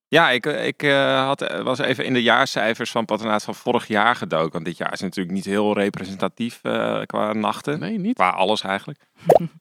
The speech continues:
Speaker 1: Eh, maar in tweeduizend negentien hebben we hier honderdtwee dance-events, eh, of nachtevents neergezet,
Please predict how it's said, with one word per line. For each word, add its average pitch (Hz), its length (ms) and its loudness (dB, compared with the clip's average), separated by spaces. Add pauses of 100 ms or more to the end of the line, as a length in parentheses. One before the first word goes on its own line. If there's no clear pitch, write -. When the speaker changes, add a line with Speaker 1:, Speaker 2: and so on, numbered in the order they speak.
Speaker 1:
Eh, 123 360 4
maar 139 220 4
in 147 180 0
tweeduizend 160 420 2
negentien 185 380 2
hebben 139 260 2
we 143 60 4
hier 139 320 4
honderdtwee 147 1000 0
dance-events, 135 880 -2
eh, 160 220 2
of 104 80 0
nachtevents 113 760 -2
neergezet, 117 720 -4